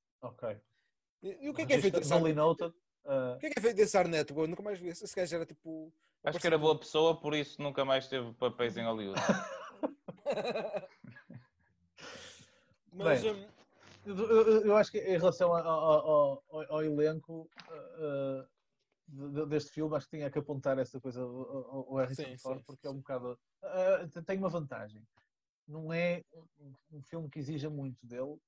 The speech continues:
Speaker 1: nem ele é uma presença muito grande no filme. Ou seja, o, o, o, a presença do Harrison Ford no filme é como narrador, eh, que ele também não é propriamente um mestre, não é? Da, da, da narração.
Speaker 2: Sim, sim, sim.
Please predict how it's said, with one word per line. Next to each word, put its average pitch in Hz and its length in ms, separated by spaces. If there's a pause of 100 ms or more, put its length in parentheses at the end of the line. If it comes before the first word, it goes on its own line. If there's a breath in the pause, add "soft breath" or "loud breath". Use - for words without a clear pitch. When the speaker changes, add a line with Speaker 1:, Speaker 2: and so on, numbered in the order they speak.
Speaker 1:
nem 156 240
ele 165 160
é - 20
uma 147 260
presença 139 380
muito 143 220
grande 147 200
no 156 120
filme. 127 360
Ou 113 100
seja, 113 260
o, 135 500
o, 151 600
o, 151 40
a 143 40
presença 156 380
do 139 80
Harrison 135 380
Ford 131 220
no 127 80 (100)
filme 113 180 (200)
é 139 100
como 120 260
narrador, 120 460 (640)
eh, 110 180
que - 80
ele 147 120
também 143 260
não 139 180
é 131 60
propriamente 127 480
um 123 140
mestre, 120 320 (100)
não 107 120
é? 101 40 (300)
Da, 113 580
da, - 0 (160)
da 117 60
narração. 120 220
Speaker 2:
Sim, 139 180
sim, 127 160
sim. 123 240